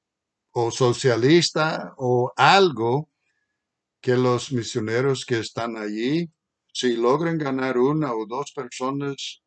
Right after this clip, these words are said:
a Cristo en el año, es una cosa tremenda. Bueno, gracias a Dios, están allí y están ganando almas. Pero es un lugar muy difícil.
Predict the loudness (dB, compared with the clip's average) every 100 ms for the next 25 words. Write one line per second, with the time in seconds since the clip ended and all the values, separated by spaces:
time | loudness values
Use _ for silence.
0 | -14 -12 -6 -6 -4 -4 -4 -4 -6 -6
1 | -4 -4 -4 -6 _ _ _ _ _ _
2 | _ _ -4 -2 0 0 0 -2 -2 -2
3 | -2 -4 -4 -2 -2 -2 -2 -6 -10 _
4 | 0 0 -2 -4 -4 -4 0 0 2 4
5 | 4 2 -2 -2 -2 -2 0 2 4 4
6 | 2 2 0 2 2 0 0 2 2 2
7 | 6 6 6 0 -4 -8 -10 -12 -16 _
8 | _ _ _ _ _ _ -8 -6 -6 -4
9 | -6 -4 -6 -6 -6 -8 -8 -8 -10 -10
10 | -10 -10 -12